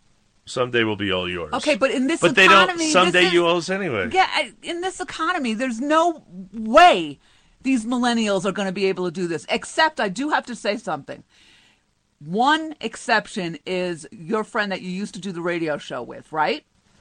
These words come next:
Speaker 1: Yeah.
Speaker 2: He had a plan.
Speaker 1: Well, yeah, he had a plan.
Speaker 2: And he was gonna make that plan happen.
Speaker 1: And he also had a good job. And he also knew it was, it's, well, it,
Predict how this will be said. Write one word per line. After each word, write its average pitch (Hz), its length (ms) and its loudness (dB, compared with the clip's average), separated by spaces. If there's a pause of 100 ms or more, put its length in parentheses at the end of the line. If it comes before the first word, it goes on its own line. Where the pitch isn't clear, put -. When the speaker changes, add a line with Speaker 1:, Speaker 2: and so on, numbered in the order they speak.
Speaker 1:
Yeah. - 160 4
Speaker 2:
He 294 120 8
had 269 160 10
a 196 60 6
plan. 185 540 -2 (460)
Speaker 1:
Well, 127 160 4
yeah, 131 160 4
he 90 80 4
had 90 140 -4
a 85 40 -10
plan. 101 260 -4 (840)
Speaker 2:
And 214 160 6
he 302 140 8
was 233 180 6
gonna 214 220 2
make 220 220 2
that 190 200 4
plan 196 300 -4
happen. 208 400 0 (440)
Speaker 1:
And 98 100 -4
he 113 40 2
also 135 200 -2
had 113 80 -4
a 98 40 -8
good 98 160 -2
job. 120 360 -2 (1800)
And 98 240 0
he 107 140 -2
also 104 240 -6
knew 101 220 -4
it 95 40 -2
was, - 360 -8 (1500)
it's, - 220 -12
well, 113 260 2 (180)
it, 101 200 -8